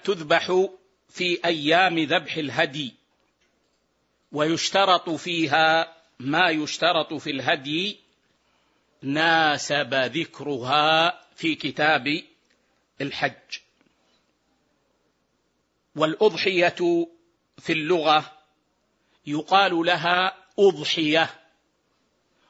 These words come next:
ويقال لها إضحية، وجمعها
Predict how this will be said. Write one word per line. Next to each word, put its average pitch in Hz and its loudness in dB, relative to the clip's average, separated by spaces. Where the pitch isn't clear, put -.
ويقال 170 2
لها 175 4
إضحية، 151 -2
وجمعها 175 2